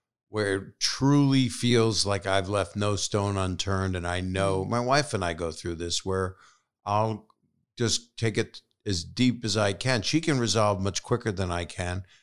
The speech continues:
Speaker 1: but then I go, "Well, you're, I don't, you're not fully resolving it, but it, I'm wrong. I'm just being overly neurotic to make sure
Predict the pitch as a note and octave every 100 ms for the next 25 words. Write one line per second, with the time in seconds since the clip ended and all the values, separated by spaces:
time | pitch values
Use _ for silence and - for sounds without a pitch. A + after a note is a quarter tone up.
0 | _ _ _ A2 G#2+ G#2+ A2 A#2 G#2+ G#2+
1 | A#2 B2+ A2 - B2+ C#3 A#2+ C#3 E3 E3
2 | - E3 D3+ C#3+ C3 C3 B2 A2+ G#2+ G2+
3 | - G#2+ D#2+ - _ _ A#2 A2+ - -
4 | C#3 B2+ A#2+ E3 E2 F2 G2 G2+ G#2 -
5 | A2 G#2 G2+ A#2 A2 G#2+ G#2+ G#2 G2 G2
6 | F#2+ F#2+ - _ - F#2+ - - G#2 G#2+
7 | - - C#3+ D#3 B2 F2+ D2